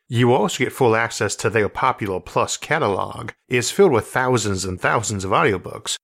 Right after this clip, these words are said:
original entertainment, guided fitness and meditation, sleep tracks for better rest, and podcasts, including ad-free versions of your favorite shows,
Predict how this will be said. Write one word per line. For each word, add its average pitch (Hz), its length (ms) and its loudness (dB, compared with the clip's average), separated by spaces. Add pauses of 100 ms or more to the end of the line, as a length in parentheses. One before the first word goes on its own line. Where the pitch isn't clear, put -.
original 127 360 2
entertainment, 107 680 -4
guided 107 320 0
fitness - 380 -6
and 98 80 -2
meditation, 104 760 -4
sleep - 420 0
tracks - 340 -4
for 110 100 -4
better 95 220 0
rest, 107 340 0
and 90 200 -2
podcasts, - 800 -4
including 113 520 0
ad-free 117 420 -2
versions 107 440 0
of 95 80 -2
your 92 100 -4
favorite 113 340 -2
shows, - 500 -2